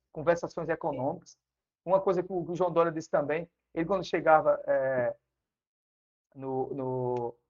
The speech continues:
no, no, no, nos grandes encontros bilaterais econômicos para investimentos, né?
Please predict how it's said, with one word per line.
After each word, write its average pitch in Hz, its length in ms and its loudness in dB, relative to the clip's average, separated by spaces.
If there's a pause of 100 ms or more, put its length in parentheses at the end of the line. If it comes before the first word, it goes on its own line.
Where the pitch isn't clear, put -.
(420)
no, 156 160 -10
no, 165 320 -6
no, 160 160 -4
nos 151 240 -2
grandes 190 280 0
encontros 170 320 -4
bilaterais 156 600 6
econômicos 143 520 -4
para 160 220 0
investimentos, 147 720 -8 (600)
né? 139 240 -2